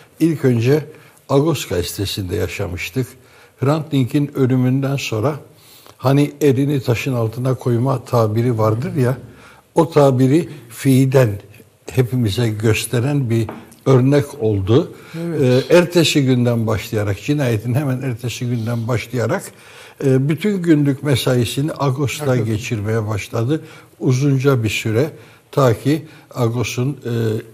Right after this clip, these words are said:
Speaker 1: yeni genel yayın yönetmeni belirlenene kadar Etyen Mahçupyan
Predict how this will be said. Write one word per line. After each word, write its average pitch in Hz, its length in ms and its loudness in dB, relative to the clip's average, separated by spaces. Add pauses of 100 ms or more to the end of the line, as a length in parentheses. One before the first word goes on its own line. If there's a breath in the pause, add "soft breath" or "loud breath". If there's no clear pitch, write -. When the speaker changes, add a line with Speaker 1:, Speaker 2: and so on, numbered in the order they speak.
(120)
Speaker 1:
yeni 127 420 2
genel 117 300 0
yayın 123 340 0
yönetmeni 110 760 -2
belirlenene 101 720 -2
kadar 101 360 -2
Etyen 123 400 -2
Mahçupyan 104 640 -2